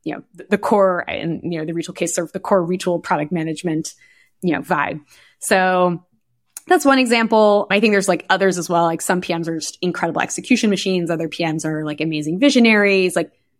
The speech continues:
you kind of want a little bit of all of them. And you wanna also balance within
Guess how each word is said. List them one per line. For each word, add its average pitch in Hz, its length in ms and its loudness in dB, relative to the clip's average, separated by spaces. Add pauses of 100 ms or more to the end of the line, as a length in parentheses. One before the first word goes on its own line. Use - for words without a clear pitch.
you 202 120 -14
kind 262 260 0
of 226 80 -2
want 190 200 4
a - 20 0
little 170 240 -4
bit 165 140 -6
of 156 120 -6
all 160 220 -2
of 170 80 -8
them. 214 320 0 (520)
And 254 140 6
you 254 80 2
wanna 247 320 4
also 208 240 2
balance 190 460 0
within 175 420 -4